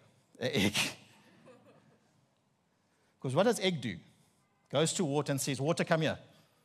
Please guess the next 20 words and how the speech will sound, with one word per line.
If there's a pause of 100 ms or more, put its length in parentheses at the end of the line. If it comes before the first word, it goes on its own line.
(320)
You're
doing
well
by
yourself, (120)
but
you
have
no
flavor. (680)
Come
here." (880)
Goes
to
oil.
"Hey,
Mister
Oil, (800)
come
here."